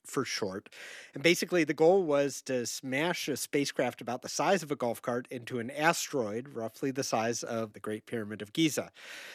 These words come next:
So in September, they lined everything up and they took their best shot, and it worked. They actually did manage to move this asteroid a little bit. In fact, they moved it a bit more than they'd sort of hoped they would.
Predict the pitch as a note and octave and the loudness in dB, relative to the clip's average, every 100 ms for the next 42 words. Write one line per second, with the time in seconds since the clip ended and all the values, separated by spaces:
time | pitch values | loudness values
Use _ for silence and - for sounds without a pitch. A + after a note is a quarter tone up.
0 | - - - D3+ D3 D3+ D#3 - D3 F#3 | -16 -2 4 4 4 0 -2 -2 -2 0
1 | F#3+ G3+ F#3+ F3 B2 B2+ B2 D#3 F3 F#3+ | 2 2 2 2 0 -4 0 2 2 2
2 | F#3 G3+ F3 A#2+ B2+ C3 A2 - F3 - | 0 0 0 -2 -4 -6 -8 -8 -8 -2
3 | D3 C3+ B2+ - - C3 D3+ - C#3 C3 | -2 0 0 0 0 0 0 -4 -6 -6
4 | C3+ B2 _ - E3+ F#3 B3 _ _ - | -10 -12 _ -2 0 4 2 _ _ -20
5 | - - - - C#3 C#3+ D#3+ G3 E3+ C3 | -20 -20 -18 -8 -2 0 2 6 4 4
6 | - E3+ F3+ D#3+ D3+ D#3 E3+ - - C#3+ | 4 6 6 2 2 4 2 0 -6 2
7 | C#3+ D#3+ F#3 - D#3+ C#3+ - D#3 D#3 D3+ | 2 4 2 6 4 4 4 4 4 2
8 | C3+ C3 A#2 A#2 C3+ D3+ C3 - C#3 C3+ | 2 0 0 0 0 2 2 2 2 0
9 | C3+ D#3 C#3 - C3 A#2+ D#3 D3 C3 C3+ | 2 0 0 -2 -6 2 2 2 0 2
10 | C#3 C#3 C3 C3+ B2+ - D3 C#3 B2 - | 2 0 0 0 -2 -2 -2 0 -2 0
11 | C#3+ D3+ E3 D#3 G3 G#3 | 0 2 0 2 4 0